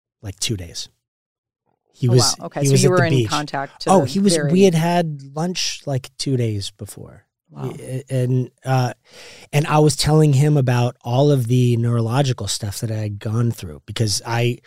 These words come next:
Speaker 1: I was so embarrassed of it while I was going through it. I didn't really share it with anybody. I just sort of went through it quietly on my own with, like, the immediate people that were around me. So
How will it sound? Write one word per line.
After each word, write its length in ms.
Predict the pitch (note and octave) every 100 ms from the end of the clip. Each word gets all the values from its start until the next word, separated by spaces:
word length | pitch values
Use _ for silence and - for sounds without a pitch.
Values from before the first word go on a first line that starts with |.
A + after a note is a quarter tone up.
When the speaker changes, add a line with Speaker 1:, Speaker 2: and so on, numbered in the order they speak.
| - - _ _ _ _
Speaker 1:
I 100 | B2
was 160 | A#2+ A2+
so 540 | - C#3 C3 C3+ B2+ -
embarrassed 720 | A#2+ A#2 G#2 A#2 C3+ B2+ - -
of 160 | A2+
it 80 | A2
while 140 | G2+ G#2+
I 80 |
was 140 | G#2 G2
going 260 | G#2 B2
through 220 | C3 D3+ D#3
it. 80 | D3+
I 100 | A2
didn't 200 | A#2+ A#2+
really 180 | A2+ G2
share 360 | - G#2+ G#2+
it 160 | G2+ - _
with 200 | G#2 G#2
anybody. 520 | F#2+ F2 C#2+ C2 C2+ _ -
I 60 |
just 220 | G#2 G#2+ -
sort 160 | A2
of 100 | G2+
went 240 | G#2+ A2+ -
through 280 | - A2
it 120 | A2 - _
quietly 460 | - A#2+ A#2 G#2+ A#2
on 140 | A2
my 180 | G#2+ G2+
own 400 | G2+ A2+ C3+ D3 _ _ _ _ _ _
with, 340 | A#2 A2 - -
like, 160 | G#2 -
the 120 | A2+
immediate 560 | G#2 G#2+ A2 A#2+ A#2
people 340 | - B2+ C3 C3+
that 140 | C3
were 240 | B2 A2+ G#2+
around 260 | A2 B2+
me. 280 | C#3+ D#3+ E3 _ _ _ _ _ _ _ _ _ _ _ _ _ -
So 480 | - C#3 B2+ A#2